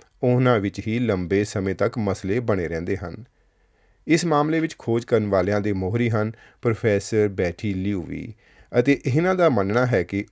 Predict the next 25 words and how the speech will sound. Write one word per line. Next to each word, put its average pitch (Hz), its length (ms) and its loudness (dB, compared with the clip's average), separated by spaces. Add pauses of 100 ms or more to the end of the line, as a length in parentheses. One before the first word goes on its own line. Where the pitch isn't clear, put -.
(120)
ਔਰਤਾਂ, 113 600 0 (340)
ਵਡੇਰੀ 113 500 4
ਉਮਰ 101 220 0
ਦੇ 92 180 0
ਲੋਕਾਂ, 98 760 0 (1400)
ਖਾਸ 143 280 4
ਕਰਕੇ 147 520 0 (100)
ਉਹ 123 340 4
ਜਿਨ੍ਹਾਂ 131 340 2
ਵਿੱਚ 139 160 -2
ਪਹਿਲਾਂ 123 380 2
ਤੋਂ 135 180 0
ਹੀ 127 220 2
ਕੋਈ 113 360 0 (180)
ਸਿਹਤ 120 360 2
ਮਸਲੇ 104 320 0
ਹਨ, 117 260 -2 (340)
ਲੰਬੇ 123 420 4
ਸਮੇਂ 101 320 0
ਤੱਕ 113 340 0
ਇਸ 113 260 -2
ਤੋਂ 110 240 -2 (160)
ਪੀੜਤ 107 380 0
ਰਹਿੰਦੇ 85 320 -2
ਹਨ। 85 280 -10